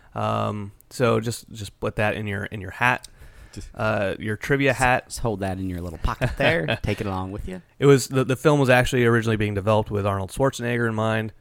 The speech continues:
Speaker 1: He was gonna go back on Earth 'cause they talk about mutants on Total Recall, right?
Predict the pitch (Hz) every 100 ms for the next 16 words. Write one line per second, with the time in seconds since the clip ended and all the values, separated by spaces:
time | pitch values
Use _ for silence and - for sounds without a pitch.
0 | - 107 101 104 98 101 98 95 - 127
1 | 127 - - 101 104 120 104 95 107 127
2 | 110 - 107 104 - 98 95 107 92 92
3 | 101 101